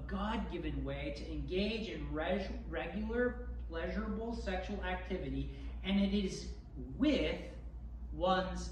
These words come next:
spouse. Instead of using the bodies of women for pleasure outside of marriage, and even young boys in that day and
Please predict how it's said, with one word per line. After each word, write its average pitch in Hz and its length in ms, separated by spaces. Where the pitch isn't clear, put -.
spouse. - 880
Instead 202 400
of 196 180
using 202 380
the 160 60
bodies 185 680
of 139 240
women 185 440
for 160 100
pleasure 180 800
outside 165 640
of 123 60
marriage, 127 440
and 131 220
even 127 260
young 131 300
boys - 540
in 127 100
that 120 240
day 120 100
and 104 140